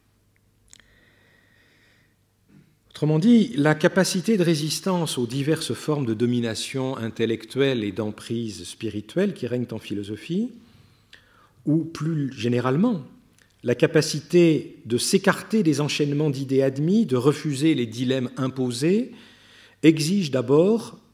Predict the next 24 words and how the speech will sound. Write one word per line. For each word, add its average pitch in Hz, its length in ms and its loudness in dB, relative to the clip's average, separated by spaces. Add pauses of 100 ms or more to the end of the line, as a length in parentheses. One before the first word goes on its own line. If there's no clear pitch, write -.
un 160 120 0
certain 156 400 -6
tempérament 123 760 -6
intellectuel. - 640 -10 (1120)
Je 104 120 -4
ne 104 60 -2
dirais 95 240 0
pas 127 160 4
que - 80 -4
le 101 80 -8
philosophe 98 400 -2
est - 100 -12
une 92 100 -6
affaire 98 200 -6
de 98 60 -4
tempérament, 107 720 -4 (440)
dit - 80 -20
Bouvresse, 117 540 -6
mais 226 240 -2 (480)
il 151 160 -2
faut 262 380 0
avoir 170 340 -2
un 156 60 -6
tempérament 143 580 -6